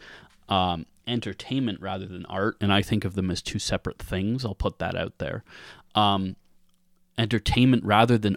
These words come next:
art informs our worldviews, especially when we're watching T V shows.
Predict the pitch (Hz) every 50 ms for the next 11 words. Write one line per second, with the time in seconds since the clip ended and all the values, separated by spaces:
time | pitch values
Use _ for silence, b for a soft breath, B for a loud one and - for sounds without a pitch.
0 | - - 95 95 104 101 - _ - - 98 95 - - - - 117 107 104 98
1 | 95 95 95 90 - - - 95 92 90 78 85 92 107 123 139 131 - - 57
2 | 55 - - - - - B B B B B B B B - - - - - 113
3 | 127 139 - - 117 113 110 104 107 107 107 104 101 92 95 98 120 143 - -
4 | - - - - - 104 101 104 120 160 202 196 - - - - 98 - - -